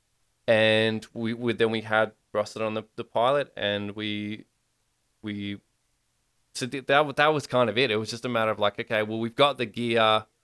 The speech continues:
I've wanted to do it for ages, wrote up a script, and we just kinda, like, cobbled it, cobbled it together, I guess, like we would anything else.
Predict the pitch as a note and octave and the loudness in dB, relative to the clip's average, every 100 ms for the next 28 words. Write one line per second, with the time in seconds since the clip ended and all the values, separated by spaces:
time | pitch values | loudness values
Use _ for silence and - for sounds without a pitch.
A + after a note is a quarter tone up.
0 | _ _ - G2+ A#2 A2 G#2+ G#2+ G#2+ - | _ _ -8 -4 -2 -2 -4 -4 -4 -2
1 | G#2 G2+ G2+ G#2 G2+ - A2+ A2 A2 G#2+ | 0 0 0 -4 -4 -10 -6 0 0 0
2 | - - A2 - G2 G2+ - - G#2+ G2 | -6 -4 -4 -4 -8 -8 -12 -6 -4 -4
3 | - - G#2+ G#2 G2 - _ _ C#3+ C#3 | -6 -2 -2 -2 -6 -10 _ _ 0 2
4 | A#2+ G2 G2 F#2+ F#2+ G2 G2+ - G2+ G#2 | -4 -2 0 0 -2 -2 -4 -4 -8 -8
5 | G2 F#2+ F#2 F#2+ F#2+ F#2+ F2 | -8 -6 -6 -10 -8 -6 -6